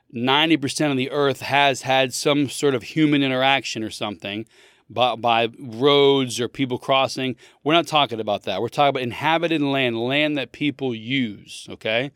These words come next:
We see ten percent. Here we see forty-three percent. Here we see less than two percent. Here's nineteen percent is barren, ten percent is glaciers.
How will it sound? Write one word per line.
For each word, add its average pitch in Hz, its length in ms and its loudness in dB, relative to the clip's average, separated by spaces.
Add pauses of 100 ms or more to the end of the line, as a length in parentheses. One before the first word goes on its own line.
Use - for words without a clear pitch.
(420)
We 120 140 -4
see 113 200 -4
ten 139 300 0
percent. 151 540 -2 (580)
Here 135 220 -2
we 131 100 0
see 120 180 -4
forty-three 131 640 -2
percent. 151 560 -4 (1200)
Here 135 280 0
we 131 100 0
see 127 180 -4
less 131 380 2
than 107 220 -6
two 156 280 2
percent. 165 640 -2 (1080)
Here's 135 380 2
nineteen 135 460 0
percent 127 240 -4
is 104 100 -6
barren, 143 580 0
ten 135 260 -4
percent 127 500 -4
is 101 160 -4
glaciers. 139 1000 -2